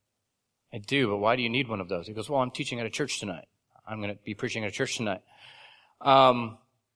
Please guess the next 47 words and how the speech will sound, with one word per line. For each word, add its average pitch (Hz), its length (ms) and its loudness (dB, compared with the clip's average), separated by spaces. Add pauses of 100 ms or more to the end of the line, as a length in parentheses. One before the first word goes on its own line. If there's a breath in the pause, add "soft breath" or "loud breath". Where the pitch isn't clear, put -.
(400)
and 147 160 2
so 139 180 8
I 139 80 10
dug 143 240 8
a, 123 220 8
a 123 40 4
sixteen - 440 0
eleven. 127 240 4
If - 100 -2
you're 143 80 4
not 123 80 4
familiar, 123 340 2
if 110 120 0
you 120 40 0
had 113 60 -2
not 113 160 -2
spent - 140 -2
a 117 40 4
lot 110 120 4
of - 80 -4
time 110 160 -2
in 98 40 -8
church, - 280 -6
it's, 98 120 -4
it's - 200 -8
a, 104 100 -6
it's 104 140 -8
a, 101 100 -2 (520)
it's 117 120 -12
a, 104 280 -2
it's 117 240 -8
a 101 160 -2 (200)
translation. 117 760 0
It's - 120 -4
the - 80 -8
first 156 180 0
English 135 200 0
translation 107 440 -2
from, 104 240 -4
uh, 101 160 -6 (520 soft breath)
well, 95 80 -14
that's 92 140 -12
arguable, 92 380 -2
from, 123 360 0
from 120 200 -4
sixteen - 340 0
eleven. 117 420 4